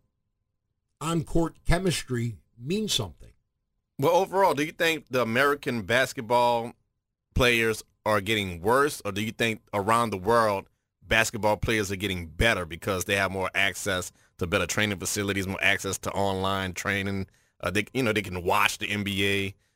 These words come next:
Speaker 2: you know, on their smartphones now, so they, they're learning tips from the pros. Or do you think the American basketball players just aren't as hungry as the Dream Team was when you did have Rodman and Jordan and all them?
Speaker 1: I don't, I don't think,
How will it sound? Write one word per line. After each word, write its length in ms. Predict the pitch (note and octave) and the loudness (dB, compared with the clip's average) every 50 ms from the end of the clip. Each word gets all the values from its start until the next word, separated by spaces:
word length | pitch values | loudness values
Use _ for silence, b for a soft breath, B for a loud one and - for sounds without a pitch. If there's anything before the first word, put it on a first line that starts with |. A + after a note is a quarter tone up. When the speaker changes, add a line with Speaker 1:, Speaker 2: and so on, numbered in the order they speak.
| _ _ _ | _ _ _
Speaker 2:
you 80 | - | -6
know, 80 | F#2 F#2+ | -4 -4
on 100 | F#2+ F#2 | -4 -4
their 80 | F2 E2 | -4 -4
smartphones 720 | - - A2 G#2+ G#2+ G2+ F#2+ - A2 G#2 G2+ G2+ G2+ F#2+ | -4 -2 0 0 0 0 0 -2 -2 -2 0 -2 -2 -4
now, 260 | F#2 G2 G2 G2 G2 G2 | -2 -2 0 0 -2 -2
so 120 | - G#2 | -4 -6
they, 140 | F2+ F#2 F2+ | -8 -8 -8
they're 180 | D#2+ D#2+ F#2+ | -8 -8 -8
learning 320 | F2+ F#2+ G#2+ G#2+ G2+ F#2+ F#2 | -4 -2 -2 -2 -2 -2 -4
tips 260 | - - - A#2+ - | -4 -4 -4 -4 -4
from 180 | - - A2+ G#2 | -6 -6 -4 -4
the 80 | G2 | -4
pros. 500 | F2+ - A2 G#2 G#2 G2+ G2+ G2+ G#2 - B B B B - | -2 0 0 2 2 0 0 -2 -4 -6 B B B B -8
Or 60 | F#2 | -4
do 100 | F2+ G#2 | -2 -2
you 80 | G#2 G#2+ | -2 -2
think 320 | F2 - A2 G#2+ G2+ G2+ - _ _ _ _ _ _ _ | -2 -2 -2 -2 -2 -4 -10 _ _ _ _ _ _ _
the 120 | - G2+ F#2+ | -2 0 0
American 460 | F#2 G2+ A#2 A#2 A#2 A2+ - G#2+ G2 | 2 4 4 4 4 2 -2 -4 0
basketball 460 | F#2 A2+ A#2 A2 - - G2 G2+ G2+ | 2 2 2 2 0 -2 -2 -2 -2
players 280 | - - A2 G2+ F#2+ F#2 | 0 -2 -2 -2 -2 -4
just 220 | G#2 G#2+ G2 - - | -6 -6 -6 -4 -2
aren't 260 | G#2 G#2+ G#2+ G#2 D#2 | -2 -2 0 0 0
as 400 | F#2 G2 F#2+ F#2+ F#2+ F2+ - - _ - | 0 2 2 0 -2 -6 -8 -12 _ -4
hungry 480 | - C3+ C3+ B2+ A2+ G#2 G2 F#2+ F#2 | 0 0 0 0 0 -2 -4 -4 -2
as 160 | - F#2+ F#2+ | -2 -4 -4
the 100 | F2 F#2+ | -4 -8
Dream 320 | E2+ - F#2+ G#2+ A#2 A2+ G#2+ | -8 -4 -2 0 0 0 -2
Team 300 | - - G2+ F#2+ F#2+ F#2 | -2 -4 -6 -6 -6 -4
was 260 | F2 F2 F2 F2 F2 | -4 -4 -4 -4 -6
when 120 | G2 F#2+ F#2 | -6 -8 -8
you 60 | F2+ | -4
did 220 | E2+ G2 G#2+ G#2+ | -2 0 0 2
have 280 | G2 F#2 F2+ F2 E2+ E2 b b b b - | 2 2 0 0 0 -2 b b b b -4
Rodman 460 | - F#2 G2 F#2+ F#2 F2+ F2+ F#2 F2+ | 2 4 4 4 4 2 0 -4 -4
and 160 | F2 E2+ E2 D#2 | -4 -6 -6 -6
Jordan 560 | - F#2+ F#2+ F2+ F2 D#2+ D2+ D#2+ F2 F2+ - _ _ _ _ _ _ _ _ - | -6 -4 -2 -2 -2 -4 -4 -8 -10 -10 -12 _ _ _ _ _ _ _ _ -12
and 120 | F2 F2+ | -8 -6
all 140 | F2+ F2 F2 | -4 -4 -4
them? 240 | E2 E2+ D#2+ F2 - | -6 -8 -10 -2 0
Speaker 1:
I 80 | B3+ C#4+ | 2 2
don't, 220 | D#4 D#4 D4+ C4 | 2 2 2 0
I 20 | |
don't 200 | C4 D4+ D4 A3 | 0 0 0 0
think, 300 | - - B3 B3 G#3+ - | 2 2 2 2 2 0